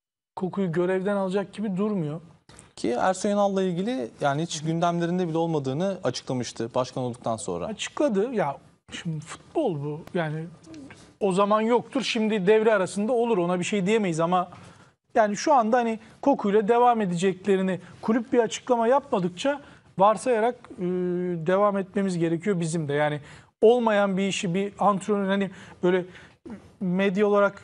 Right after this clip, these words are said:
Speaker 1: yeme pozisyonuna gelmememiz lazım. İlla ki Ersun Yanal hep akıllarda olacaktır. Taraftarın hep aklında olacaktır. Ersun Yanal bir kere daha Fenerbahçe'ye gelecektir bence de. Hani bu yarım kalan iş devam eder, iyi olur mu, kötü olur mu bilmiyorum ama,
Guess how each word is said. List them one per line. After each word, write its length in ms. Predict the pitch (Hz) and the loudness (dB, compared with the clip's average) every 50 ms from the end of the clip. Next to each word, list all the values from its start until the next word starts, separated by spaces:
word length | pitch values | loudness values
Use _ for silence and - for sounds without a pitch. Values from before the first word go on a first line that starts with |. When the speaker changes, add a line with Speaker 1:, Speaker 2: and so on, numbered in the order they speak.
| - - | -8 -4
Speaker 1:
yeme 340 | 170 151 180 196 202 226 226 | 0 2 2 2 2 2 0
pozisyonuna 800 | - - 214 214 175 - - 214 202 190 202 220 247 247 220 - - - - - - 294 294 | 0 0 0 0 -2 -2 -4 -2 -2 0 0 0 0 0 0 -4 -10 -20 -20 -20 -20 -6 0
gelmememiz 600 | - 220 214 208 185 170 160 156 151 147 139 143 | 2 2 2 2 2 0 -2 -2 -4 -4 -4 -4
lazım. 340 | 151 147 151 156 202 254 247 - - - - - | -2 -2 -2 -2 -4 -6 -6 -10 -18 -20 -6 0
İlla 320 | 262 277 285 269 254 226 | 2 2 4 4 4 2
ki 120 | 190 - 220 | 2 2 2
Ersun 300 | 190 180 170 - - 190 | 2 2 0 -2 -2 -2
Yanal 300 | 180 185 185 185 175 170 175 - - - - | -2 0 0 0 0 -2 -4 -10 -20 -18 -4
hep 180 | - 196 190 196 | -2 -2 0 2
akıllarda 540 | 214 202 - - 208 196 202 202 190 180 202 | 0 0 0 0 2 2 4 2 2 2 0
olacaktır. 520 | 202 202 190 208 190 - - - 180 175 | 0 2 2 0 0 0 -4 -6 -8 -4
Taraftarın 540 | - 180 175 190 196 185 - 214 214 226 220 | -2 0 2 2 2 2 0 0 0 0 0
hep 160 | 220 202 165 | -2 0 0
aklında 360 | 190 165 170 - 160 160 156 | -2 -2 -2 -4 -6 -4 -4
olacaktır. 420 | 147 143 135 139 135 135 - 214 - - - - - - - - - - - - | -4 -4 -6 -8 -8 -8 -10 -10 -10 -12 -18 -20 -20 -20 -20 -20 -20 -12 -6 -2
Ersun 340 | 151 165 160 - - - | -2 -2 -2 -2 -4 -2
Yanal 280 | 233 247 269 254 196 175 | 0 2 2 2 0 0
bir 80 | 220 208 | 0 0
kere 220 | - 269 262 262 | 2 2 4 4
daha 140 | 269 277 262 | 4 2 2
Fenerbahçe'ye 560 | - 269 254 254 254 254 240 247 - 262 240 | 2 0 0 0 0 0 -2 -2 -2 -4 -2
gelecektir 600 | 190 208 214 214 202 254 247 - - 233 190 175 | 0 0 -2 0 0 -2 -4 -4 -4 -4 0 0
bence 340 | 175 160 156 143 143 143 139 | 0 0 0 -2 -4 -4 -4
de. 120 | 165 196 - - - - - - - - - - - | -6 -6 -8 -14 -20 -20 -20 -20 -20 -20 -20 -16 -8
Hani 200 | - 180 170 170 | -4 -2 -2 -2
bu 220 | 170 185 185 180 - - - | -2 -4 -4 -6 -10 -8 -2
yarım 320 | 185 180 196 202 208 208 190 | 0 2 2 2 2 0 0
kalan 300 | - 202 196 196 196 190 | 0 2 2 2 2 0
iş 300 | 196 - - - - - - - - - - - _ _ _ _ _ _ _ _ _ _ _ _ - 226 | -2 -4 -6 -8 -12 -16 -20 -20 -20 -20 -20 -20 _ _ _ _ _ _ _ _ _ _ _ _ -12 -8
devam 540 | 180 170 165 156 190 196 202 202 196 190 | -6 -4 0 0 2 4 4 4 2 2
eder, 200 | 190 180 185 180 | 0 0 -2 -2
iyi 200 | 180 175 175 190 | -2 0 0 0
olur 220 | 190 180 180 185 185 | 0 0 0 0 -2
mu, 120 | 180 175 | -2 -4
kötü 240 | 175 190 175 170 185 | -4 -4 -4 -4 -4
olur 120 | 170 165 | -4 -4
mu 80 | 170 185 | -4 -4
bilmiyorum 360 | 196 185 165 151 175 220 254 | -4 -4 -4 -4 -4 -4 -4
ama, 200 | 233 214 190 160 | -2 -2 -4 -6